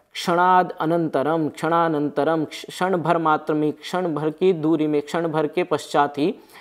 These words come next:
छात्रेण एकेन, एक छात्र ने भयभीता सवेगम अत्युष्णम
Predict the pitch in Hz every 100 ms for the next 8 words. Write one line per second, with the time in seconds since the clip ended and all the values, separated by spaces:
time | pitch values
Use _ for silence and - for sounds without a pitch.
0 | - - - 170 170 - 180 175 165 -
1 | 156 160 165 165 139 120 - _ _ _
2 | 160 175 175 - 139 143 147 147 151 247
3 | - _ _ _ _ _ _ _ _ _
4 | _ _ _ - 110 123 180 160 180 170
5 | 139 107 104 - _ _ - 165 151 175
6 | 202 156 170 170 - _ _ _ 147 -
7 | - 196 180 - 151 127